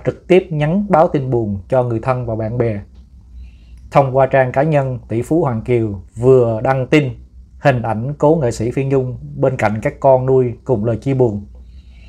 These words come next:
"Thành kính chia buồn cùng gia đình Phi Nhung. Nguyện cầu cho hương linh Phi Nhung sớm về cõi vĩnh hằng.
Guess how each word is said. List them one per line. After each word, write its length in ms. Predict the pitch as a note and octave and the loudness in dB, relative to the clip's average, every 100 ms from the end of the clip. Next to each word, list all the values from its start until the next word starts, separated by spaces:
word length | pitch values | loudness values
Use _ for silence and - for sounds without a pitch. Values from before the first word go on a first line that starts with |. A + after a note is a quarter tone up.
| - - | -20 -6
"Thành 260 | - B2+ A#2 | 0 0 2
kính 280 | D3+ F#3 A#3+ | 2 2 2
chia 140 | D#3+ | 2
buồn 300 | C#3 B2+ A2+ | 4 2 2
cùng 240 | B2 A2+ A#2+ | -2 0 0
gia 60 | |
đình 200 | B2 A2+ | 0 -2
Phi 140 | C3 C3+ | -4 0
Nhung. 200 | D3 - - - - - - - - - - | 0 -2 -14 -20 -20 -20 -20 -20 -20 -20 -10
Nguyện 300 | B2+ B2+ B2+ | 0 2 2
cầu 240 | C3 B2 A2+ | 4 2 2
cho 120 | C3+ | 0
hương 220 | B2+ C3 | 0 0
linh 220 | C3+ C3 B2+ | 0 -2 -2
Phi 120 | C3+ | -2
Nhung 280 | C3+ C3 B2 | 0 -2 -4
sớm 360 | - D3 F3 | 2 2 2
về 140 | C#3+ A#2 | -2 -2
cõi 160 | A2+ | -2
vĩnh 180 | A#2+ B2 | -2 -2
hằng. 260 | B2 A2 | -4 -6